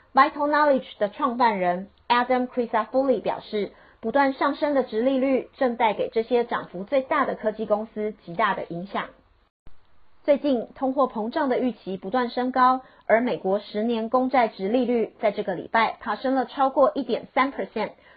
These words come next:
是去年二零二零年二月以来的第一次。由于庞大的财政纾困案正在研拟，越来越多的疫苗被制造和发放，而消费者的需求也在上升，市场越来越相信通膨率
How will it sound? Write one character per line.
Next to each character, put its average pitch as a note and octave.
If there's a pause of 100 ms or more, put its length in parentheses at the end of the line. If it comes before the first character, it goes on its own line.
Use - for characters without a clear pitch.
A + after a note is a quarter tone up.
是 C#4
去 D4
年 G#3
二 A#3+
零 G#3+
二 B3
零 G#3
年 G3
二 C#4+
月 C4+
以 E3
来 E3
的 A#3+
第 C4+
一 C#4
次。 C4+ (400)
由 A#3+
于 D4
庞 B3
大 C#4+
的 A3+
财 G#3
政 B3
纾 B3
困 B3+
案 B3
正 G3+
在 G3+
研 F3
拟， G3 (260)
越 A3+
来 G#3+
越 A#3+
多 A#3+
的 A#3
疫 C4+
苗 G#3+
被 A#3
制 A#3+
造 A#3+
和 G#3
发 A3+
放， A#3 (300)
而 C4
消 F4
费 F4
者 G3+
的 F#3
需 C#4+
求 G3
也 G3+
在 G#3+
上 A3+
升， A#3+ (280)
市 D4+
场 G#3
越 B3
来 G#3
越 A#3
相 C4
信 C4+
通 B3
膨 G3+
率 A3